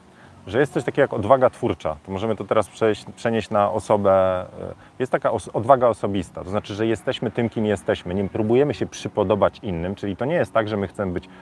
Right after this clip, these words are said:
fajni w oczach innych, a sami czujemy, że się sprzedajemy tanio, bo E, uśmiechamy się tam, gdzie nas nie bawi, bywamy z ludźmi, z którymi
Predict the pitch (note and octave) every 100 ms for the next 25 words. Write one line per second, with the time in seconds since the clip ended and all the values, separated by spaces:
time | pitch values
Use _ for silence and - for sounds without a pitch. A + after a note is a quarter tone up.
0 | - - B2+ B2+ A#2 G#2 A2 G#2 - G2+
1 | E2 F2+ A2 - - - F#2+ A#2+ A2+ A2+
2 | A2 G2+ F#2+ G2 - - G2 G2 F2+ E2
3 | G#2+ B2+ - F#2+ E2+ F2 C3 - - -
4 | - F2+ G2+ G2 F#2+ F2+ - - - F2+
5 | A2 G#2 A#2+ B2+ A#2 A2 A2 A2 A#2 A2
6 | C3 A#2+ D3 B2+ A2+ G#2 G2+ G#2+ G#2 G#2+
7 | A2 A2 G#2 - G#2 G#2 G2+